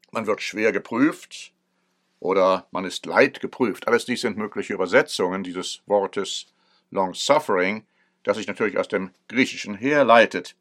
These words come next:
Strongs Concordance schreibt hierzu, langmütig, nachsichtig oder geduldig sein, lange ertragen oder lange leiden,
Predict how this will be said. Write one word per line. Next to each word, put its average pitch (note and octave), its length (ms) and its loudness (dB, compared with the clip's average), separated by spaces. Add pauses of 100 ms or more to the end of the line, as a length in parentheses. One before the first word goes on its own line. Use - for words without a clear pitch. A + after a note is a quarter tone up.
(640)
Strongs C3 720 6
Concordance B2 1080 4 (260)
schreibt - 380 2
hierzu, A2 580 -2 (920)
langmütig, - 1080 2 (340)
nachsichtig - 1040 2
oder G2+ 120 -6
geduldig B2+ 460 2
sein, D2 400 2 (800)
lange C#3+ 300 4
ertragen B2+ 920 4
oder A2+ 400 -2
lange F2 400 -6
leiden, A2+ 560 0